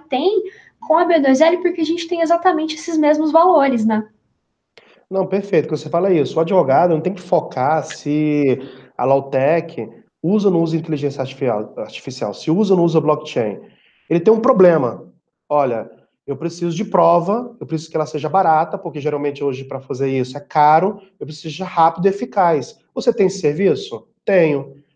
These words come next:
Speaker 2: Agora, quem tem que se preocupar com a tecnologia é a própria Lautec, porque essa visão realmente de querer, "Ah, eu quero inteligência artificial",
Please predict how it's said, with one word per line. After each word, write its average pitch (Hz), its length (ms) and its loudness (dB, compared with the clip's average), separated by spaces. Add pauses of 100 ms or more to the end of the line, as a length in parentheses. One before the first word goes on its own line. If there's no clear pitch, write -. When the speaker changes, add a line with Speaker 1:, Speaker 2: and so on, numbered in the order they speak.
Speaker 2:
Agora, 214 480 0 (160)
quem 240 140 0
tem 247 100 -8
que - 60 -16
se - 100 -16
preocupar 156 300 -4
com 143 80 -8
a - 40 -6
tecnologia 127 480 -2
é - 20 2
a - 20 -2
própria 185 280 -2
Lautec, 180 640 2 (400)
porque 147 160 0
essa 180 180 2
visão 165 300 4
realmente 143 420 2
de 127 160 -6
querer, - 840 2
"Ah, 147 120 4
eu 147 100 2
quero 180 280 2
inteligência 165 340 -2
artificial", 135 800 -4